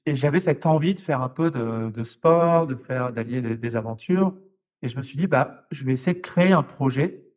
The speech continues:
qui allie un peu les deux, c'est-à-dire faire de la sensibilisation climat pendant des aventures. Et donc, ça fait beaucoup de sensibilisation et je fais ça de manière bénévole parce que, euh, j'estime dans l'épanouissement de chaque être humain, enfin, c'est ma vision,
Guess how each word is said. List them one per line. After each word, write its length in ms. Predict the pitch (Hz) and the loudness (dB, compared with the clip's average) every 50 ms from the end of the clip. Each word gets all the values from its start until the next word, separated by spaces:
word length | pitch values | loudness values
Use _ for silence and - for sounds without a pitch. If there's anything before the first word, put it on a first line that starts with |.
| _ _ _ _ | _ _ _ _
qui 160 | - - 147 | -10 -4 -2
allie 220 | 131 127 139 156 185 | 0 0 2 2 2
un 100 | 156 135 | 2 2
peu 160 | - 156 160 | 2 2 2
les 160 | 160 160 156 | 2 2 2
deux, 180 | 120 117 110 110 | 0 -2 -6 -6
c'est-à-dire 380 | - - - 117 113 117 107 | -8 -10 -8 -6 -6 -6 -4
faire 160 | - - 190 180 | 0 0 2 2
de 60 | 156 | 2
la 60 | 156 | 0
sensibilisation 640 | 139 - 143 135 - 151 139 135 131 123 - - 123 | -4 -6 -8 -10 -10 -8 -6 -4 -4 -4 -6 -8 -10
climat 540 | - - 127 120 139 - - - - _ _ - | -8 -8 -4 -2 -2 -2 -2 -4 -12 _ _ 0
pendant 320 | - 170 170 160 170 180 | 2 2 4 4 4 4
des 180 | 165 160 143 139 | 4 4 2 2
aventures. 380 | 143 139 135 135 - - - - _ _ _ _ _ _ _ _ _ _ | 2 2 0 -2 -4 -8 -12 -16 _ _ _ _ _ _ _ _ _ _
Et 100 | 143 123 | 0 0
donc, 180 | 139 165 175 | 2 0 0
ça 200 | - - 151 135 | -2 -2 -4 -4
fait 200 | 127 - - 151 | -4 -2 -4 -4
beaucoup 320 | 139 131 - 160 165 - 226 | -2 0 2 2 2 2 0
de 40 | - | -2
sensibilisation 680 | - 185 175 - - 160 151 151 147 - - 196 190 | -2 -4 -4 -4 -6 -4 -2 -2 -2 -2 -4 -4 -4
et 60 | 156 | -4
je 80 | 131 - | -4 -4
fais 100 | - 143 | -6 -4
ça 120 | - 147 | -2 -2
de 60 | 135 | 0
manière 240 | 135 135 131 131 120 | 0 0 0 0 -2
bénévole 680 | 110 110 139 143 143 135 127 127 131 165 190 135 - - - - _ _ _ _ _ _ | 0 0 0 2 2 2 2 4 4 4 4 2 0 -6 -12 -20 _ _ _ _ _ _
parce 220 | - 117 - - | -8 -8 -8 -10
que, 120 | - - 135 | -6 0 2
euh, 680 | 131 135 139 139 127 113 110 110 110 110 107 107 107 | 2 4 4 2 2 0 0 -2 -4 -4 -4 -6 -6
j'estime 540 | 110 107 113 117 117 - - - 143 139 143 - _ _ | -6 -6 -6 -6 -6 -8 -8 -8 -8 -8 -8 -12 _ _
dans 160 | - 127 123 123 | -4 -2 -2 0
l'épanouissement 840 | 123 143 143 143 147 139 143 143 143 135 139 - - 147 147 147 | 0 2 2 2 2 2 2 0 0 0 -2 -2 -4 -4 -2 -2
de 220 | 147 143 143 117 113 | -4 -6 -6 -6 -8
chaque 300 | 117 - - 135 135 - | -6 -4 -4 -4 -4 -4
être 160 | 123 117 - | -8 -8 -8
humain, 260 | - 120 117 127 143 170 | -8 -6 -4 -4 -4 -4
enfin, 160 | 165 - 110 | -6 -8 -10
c'est 160 | - - - | -8 -10 -8
ma 120 | 107 110 120 | -8 -6 -6
vision, 380 | 127 123 113 110 120 143 160 | -6 -6 -6 -4 -4 -4 -6